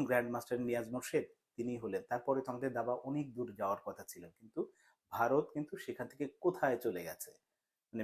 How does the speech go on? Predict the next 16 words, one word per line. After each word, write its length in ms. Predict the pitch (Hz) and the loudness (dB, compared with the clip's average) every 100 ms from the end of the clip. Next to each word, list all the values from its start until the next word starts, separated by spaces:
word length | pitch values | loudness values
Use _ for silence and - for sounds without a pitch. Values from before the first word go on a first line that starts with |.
| 104 | -4
বিশ্বনাথ 380 | 107 123 113 110 | 0 2 2 2
আনন্দ 300 | 110 117 117 120 | 2 2 -2 -4
থেকে 180 | - 120 | -2 0
শুরু 240 | 120 117 110 | 0 -2 -2
করে 200 | - 135 | 0 0
এই 80 | 117 | 0
যে 80 | 104 | -2
সম্প্রতি 420 | - 117 117 113 113 107 | -4 -6 -4 0 4 4
আর 60 | |
একটা 200 | 104 - 95 - - - | 2 -2 -4 -6 -20 -6
ইয়াং 180 | 113 107 110 | 0 0 0
ছেলে 200 | - 104 98 | -2 -2 -2
চ্যাম্পিয়ন 380 | 101 101 101 104 | -4 -4 -8 -10
হলো, 160 | 107 | -14
সবকিছু 380 | 110 151 - - 143 | -4 -4 -4 0 4
মিলে 280 | 131 139 | 4 4